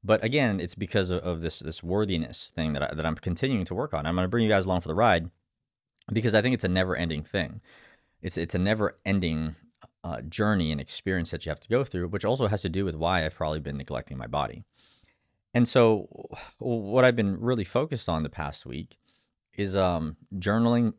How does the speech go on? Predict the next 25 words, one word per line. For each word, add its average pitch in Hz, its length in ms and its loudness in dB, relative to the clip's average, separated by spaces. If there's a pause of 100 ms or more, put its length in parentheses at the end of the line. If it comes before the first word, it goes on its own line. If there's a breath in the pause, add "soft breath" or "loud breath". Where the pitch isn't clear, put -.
(160)
more, 82 440 -4 (680)
praying 107 340 0
more, 80 420 -4 (420 soft breath)
talking 104 340 2
with 98 120 -6
God 80 280 2
more, 67 420 -4 (280)
and, 85 280 -2
um, 78 580 -2 (400)
I, 82 240 0
I've, 78 380 -6 (380)
I've 80 240 -4
spent 90 240 -4
more 95 160 -2
time 90 220 -2
with 92 120 -4
my 90 120 -2
girls, 73 320 -6
like, 71 140 -10 (180)
really 85 260 -4
just 80 180 -8
unplugging 82 500 -6
from 85 160 -6
the 85 60 -4
businesses. 73 680 -10